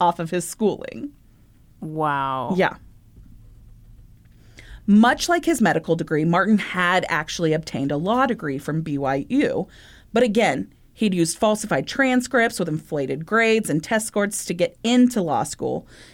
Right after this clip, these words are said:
Speaker 1: and he'd never practiced law following his completion of the program. Like, I don't
Speaker 2: Why would you do that?
Speaker 1: I think, like, their belief on this was that he did it because people would question him less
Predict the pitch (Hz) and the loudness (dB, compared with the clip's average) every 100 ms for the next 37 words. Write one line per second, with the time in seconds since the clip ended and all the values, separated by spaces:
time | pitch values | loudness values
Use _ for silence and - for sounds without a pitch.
0 | - 220 262 220 226 214 220 214 208 - | -2 2 4 6 4 4 4 4 2 2
1 | 175 175 175 165 - 156 151 151 - 151 | 2 2 2 2 0 2 2 2 2 2
2 | 143 139 143 151 143 - 208 - 151 - | 4 4 4 2 -2 -2 -2 -2 -4 -4
3 | 127 135 135 117 139 127 - - 240 - | -6 -8 -10 -8 -8 -8 -10 -10 -12 -12
4 | - - - 214 220 220 - - - - | -20 -16 -14 -2 0 0 -6 -20 -20 -20
5 | - 214 277 349 254 175 165 185 294 233 | -14 -4 2 4 4 2 0 2 4 4
6 | 139 - 233 - - - - 269 277 - | 0 -4 -8 -18 -20 -20 -2 2 2 2
7 | 302 320 381 427 - - - - - - | 4 4 2 -2 -4 -20 -20 -20 -20 0
8 | 247 202 196 247 262 294 269 226 226 208 | 2 2 4 4 4 4 2 2 4 4
9 | 165 165 - 180 185 - 196 175 185 190 | 4 2 -2 0 0 0 -2 2 0 0
10 | 202 214 196 - 180 180 185 185 170 160 | -2 -2 -2 -2 -4 0 -2 -2 -4 -4
11 | - 160 165 151 - 208 - - | -4 -2 0 -2 -4 -6 -6 -6